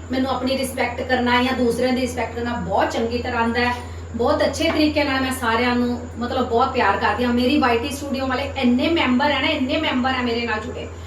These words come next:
ਕਿ ਤੁਹਾਨੂੰ ਮੈਂ ਕੀ ਦੱਸਾਂ ਕਿ ਬਹੁਤ ਜ਼ਿਆਦਾ ਜੋ ਮੇਰੀਆਂ ਭੈਣਾਂ ਸ਼ਾਇਦ ਮੇਰੇ ਤੋਂ ਵੱਡੀਆਂ ਵੀ ਹੋਣਗੀਆਂ, ਜੋ ਮੈਨੂੰ ਇੰਨੇ ਅੱਛੇ ਅੱਛੇ ਕੁਮੈਂਟ 'ਚ ਮਤਲਬ ਦੀਦੀ ਭੈਣ ਲਿਖਣਗੀਆਂ, ਹਮੇਸ਼ਾ ਉਹਨਾਂ ਦਾ ਮੈਂ ਨੀਚੇ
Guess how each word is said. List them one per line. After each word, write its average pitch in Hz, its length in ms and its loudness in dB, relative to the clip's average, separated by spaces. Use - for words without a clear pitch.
ਕਿ 302 120 2
ਤੁਹਾਨੂੰ 311 260 6
ਮੈਂ 320 120 8
ਕੀ 311 220 2
ਦੱਸਾਂ 285 360 2
ਕਿ 240 120 -2
ਬਹੁਤ 254 360 6
ਜ਼ਿਆਦਾ 233 260 4
ਜੋ 233 140 4
ਮੇਰੀਆਂ 233 320 0
ਭੈਣਾਂ 254 280 0
ਸ਼ਾਇਦ 247 260 2
ਮੇਰੇ 269 160 6
ਤੋਂ 330 180 4
ਵੱਡੀਆਂ 277 380 2
ਵੀ 349 140 2
ਹੋਣਗੀਆਂ, 302 440 0
ਜੋ 294 160 4
ਮੈਨੂੰ 302 240 8
ਇੰਨੇ 311 340 4
ਅੱਛੇ 339 160 0
ਅੱਛੇ 320 120 0
ਕੁਮੈਂਟ 262 400 -2
'ਚ 277 120 -4
ਮਤਲਬ 254 380 0
ਦੀਦੀ 233 400 -2
ਭੈਣ 254 280 0
ਲਿਖਣਗੀਆਂ, 226 560 -4
ਹਮੇਸ਼ਾ 285 320 4
ਉਹਨਾਂ 302 240 4
ਦਾ 294 80 4
ਮੈਂ 302 140 4
ਨੀਚੇ 285 460 6